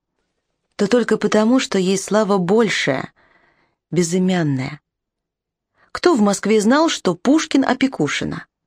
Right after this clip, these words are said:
Но опекушинского Пушкина никто не забыл никогда. Мнимая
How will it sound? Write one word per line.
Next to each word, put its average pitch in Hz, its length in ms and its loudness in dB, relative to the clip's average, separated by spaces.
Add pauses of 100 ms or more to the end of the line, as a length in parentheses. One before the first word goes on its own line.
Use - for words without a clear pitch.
(640)
Но 190 360 4
опекушинского 208 1000 0
Пушкина 196 720 0 (320)
никто 214 500 2
не 226 160 2
забыл 185 500 2 (280)
никогда. 180 760 0 (960)
Мнимая 190 800 4